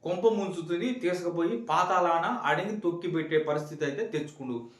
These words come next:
నిన్న అనవసరంగా అక్కడ అర్థమైపోయింది, నిన్న ఆడిన దాంట్లో కూడా గ్రూప్ సపరే-, సపోర్ట్ చేసుకున్నారు, గ్రూప్ గేమ్ ఆడాల్సిన అవసరం లేదులే, లాస్ట్ అవకాశం కాబట్టి వీళ్ళకి అవకాశం దక్కలేదు,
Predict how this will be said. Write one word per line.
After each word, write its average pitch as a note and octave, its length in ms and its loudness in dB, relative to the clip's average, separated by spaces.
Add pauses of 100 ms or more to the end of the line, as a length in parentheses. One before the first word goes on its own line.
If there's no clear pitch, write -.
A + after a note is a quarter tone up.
(160)
నిన్న A3 180 4
అనవసరంగా A3 840 4 (300)
అక్కడ C#4 240 6 (340)
అర్థమైపోయింది, A#3 640 6
నిన్న C3+ 180 -2
ఆడిన C3+ 240 2
దాంట్లో D#3+ 280 2
కూడా D#3+ 180 4
గ్రూప్ D#3 300 -4
సపరే-, D#3 360 -4
సపోర్ట్ F#3 460 2
చేసుకున్నారు, E3 560 0
గ్రూప్ E3+ 280 0
గేమ్ F3+ 140 4 (120)
ఆడాల్సిన D#3+ 320 2
అవసరం D#3 260 -2
లేదులే, D3 400 -2 (340)
లాస్ట్ G3+ 380 8
అవకాశం F#3+ 420 4
కాబట్టి D#3 540 2
వీళ్ళకి D3 280 0
అవకాశం D#3 460 0
దక్కలేదు, C#3 420 0